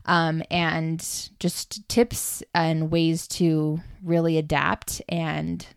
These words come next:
start thriving with celiac disease. Um, so that's, that's kind of my story. Um, I would love to interview more people and hear other people's celiac stories, their journeys of how they got to where they were and what that looked like for them.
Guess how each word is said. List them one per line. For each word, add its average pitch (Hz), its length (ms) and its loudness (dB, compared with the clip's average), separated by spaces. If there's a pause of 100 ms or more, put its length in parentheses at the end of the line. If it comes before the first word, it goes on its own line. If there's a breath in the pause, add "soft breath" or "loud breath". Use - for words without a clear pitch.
(120)
start 170 300 -2
thriving 156 440 0
with 151 260 2
celiac 151 480 -2
disease. - 420 -6 (640 loud breath)
Um, 175 340 4
so 175 480 10 (160)
that's, 208 300 4 (120)
that's 196 180 0
kind 226 180 2
of 220 40 6
my 180 80 4
story. 180 680 0
Um, 165 340 2
I 175 100 2
would 170 140 2
love 170 260 4 (120)
to 160 520 4 (420)
interview 214 340 6
more 170 160 4
people 240 420 6
and 185 140 6
hear 185 240 2
other 190 160 4
people's 196 300 2
celiac 185 380 2
stories, 175 380 4
their 165 140 0
journeys 196 560 2
of 170 120 2
how 170 340 2
they 156 320 0 (360 loud breath)
got 175 220 8
to 190 100 4
where 170 220 6
they 160 140 4
were 160 340 2
and 165 240 0
what 160 160 0
that - 160 -2
looked 170 160 -6
like 160 200 -4
for 165 140 0
them. 151 380 2